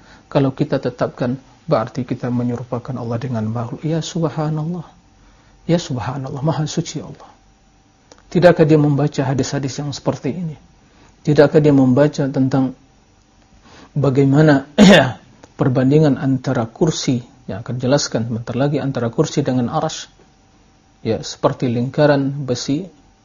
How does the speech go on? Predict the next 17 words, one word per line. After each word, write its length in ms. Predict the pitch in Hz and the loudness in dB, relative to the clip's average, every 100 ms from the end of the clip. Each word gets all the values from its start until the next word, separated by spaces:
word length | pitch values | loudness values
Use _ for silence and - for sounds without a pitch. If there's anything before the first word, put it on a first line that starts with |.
| - | -8
yang 160 | 135 120 | -8 -4
kita 80 | |
lemparkan 560 | 117 117 123 156 143 123 | -4 0 2 2 0 -2
ke 240 | 131 131 - - 233 233 170 | -4 -6 -10 4 8 10 8
<clears throat> 540 | 120 - - - - | 2 -10 -20 -20 -2
padang 240 | 139 127 | 0 0
Sahara 400 | 123 127 127 123 | -2 -4 -2 -2
yang 160 | 113 107 120 | -2 -2 -4
luas. 400 | 123 165 - - - _ - _ _ _ _ _ _ _ - | 0 0 0 -12 -18 _ -20 _ _ _ _ _ _ _ -2
Lalu 320 | 143 143 135 - - - | 0 2 0 -8 -14 -2
bagaimana 320 | 156 151 170 | 0 2 2
perbandingannya? 800 | - 127 123 120 135 135 123 110 - | 0 -2 0 -2 -4 -6 -8 -12 -6
Tidak 240 | 170 170 170 | -2 -2 -4
terlihat. 400 | 185 190 190 208 - _ _ _ _ _ _ _ _ _ _ _ _ _ _ _ _ _ _ _ _ _ _ | -6 -6 -6 -14 -20 _ _ _ _ _ _ _ _ _ _ _ _ _ _ _ _ _ _ _ _ _ _
Yaitu 320 | - 117 123 - _ _ _ _ _ _ _ _ _ _ | -10 -10 -12 -16 _ _ _ _ _ _ _ _ _ _
kursi. 400 | 190 165 - - - _ _ _ _ _ _ | 4 4 -2 -8 -14 _ _ _ _ _ _
Yang 240 | 151 147 | 2 2